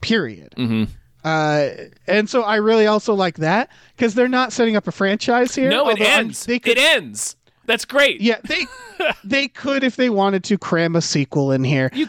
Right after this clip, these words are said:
Speaker 1: But
Speaker 2: can
Speaker 1: it
Speaker 2: always
Speaker 1: ends,
Speaker 2: do that.
Speaker 1: the movie ends.
Speaker 2: Right.
Speaker 1: The story ends.
Speaker 2: It ends as definitively as E T ends, you know? And, I mean, they tried to,
Speaker 1: Yes.
Speaker 2: they were toyed around with the idea of making an E T sequel for years, too. But, like, it's a
Speaker 1: Right.
Speaker 2: complete story, and I also respect the shit out of that.
Speaker 1: Yeah, I respect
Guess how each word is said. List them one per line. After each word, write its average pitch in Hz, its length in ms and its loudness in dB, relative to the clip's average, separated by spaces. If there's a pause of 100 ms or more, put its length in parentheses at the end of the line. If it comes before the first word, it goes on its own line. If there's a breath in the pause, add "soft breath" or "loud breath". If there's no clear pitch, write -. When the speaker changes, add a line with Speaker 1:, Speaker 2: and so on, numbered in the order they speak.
Speaker 1:
But 160 120 2
Speaker 2:
can 220 80 2
Speaker 1:
it - 40 2
Speaker 2:
always 214 360 -2
Speaker 1:
ends, 214 100 -4
Speaker 2:
do 131 80 -2
that. 120 140 0
Speaker 1:
the 208 80 0
movie 220 400 0
ends. 123 380 -12
Speaker 2:
Right. 160 140 0
Speaker 1:
The 131 60 -6
story 160 500 -2
ends. 113 120 -6
Speaker 2:
It 202 120 -2
ends 226 360 -4
as 175 220 -2
definitively 151 880 -4
as 120 160 -2
E 113 140 -2
T 95 320 -4
ends, - 360 -10
you 117 80 -2
know? 104 160 0
And, 131 180 0
I 139 40 0
mean, 143 160 -2
they 139 140 -2
tried 143 320 -2
to, 123 80 -10
Speaker 1:
Yes. 117 60 -14
Speaker 2:
they 131 120 -2
were 117 100 -8
toyed 123 300 0
around 110 260 0
with 104 100 -10
the 110 100 -2
idea 98 180 -4
of 92 80 -10
making 92 220 -8
an 87 80 -8
E 87 120 -6
T 90 200 -4
sequel - 300 -8
for - 120 -6
years, - 200 -4
too. 101 200 -4
But, 104 160 -6
like, 117 240 -6
it's 170 220 -2
a 165 120 0
Speaker 1:
Right. 233 120 0
Speaker 2:
complete 123 380 -6
story, 95 440 -2
and 90 80 -4
I 98 120 -2
also 98 280 -4
respect 92 400 -6
the 95 60 -12
shit - 200 -6
out 85 120 -4
of - 60 -12
that. - 260 -8 (240)
Speaker 1:
Yeah, 262 180 -4
I 226 100 -2
respect 285 640 -6